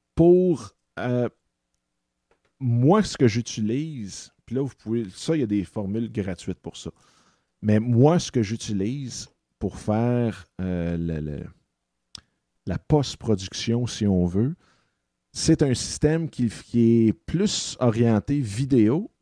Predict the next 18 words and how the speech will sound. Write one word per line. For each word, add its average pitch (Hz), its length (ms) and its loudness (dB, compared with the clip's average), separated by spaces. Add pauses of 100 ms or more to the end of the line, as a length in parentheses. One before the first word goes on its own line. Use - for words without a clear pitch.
(120)
mais 170 240 -2
qui - 100 -4
a 113 60 4
le 110 40 4
système 135 680 -6 (120)
audio 120 440 2
qui 113 140 -8
est - 20 -10
quand 101 160 -4
même, 113 380 0
euh, 90 200 2 (540)
euh, 92 180 0
très, 139 200 0
très 113 240 2
bien, 110 220 2
qui 117 180 0
est - 120 -2
Camtasia. 120 1000 0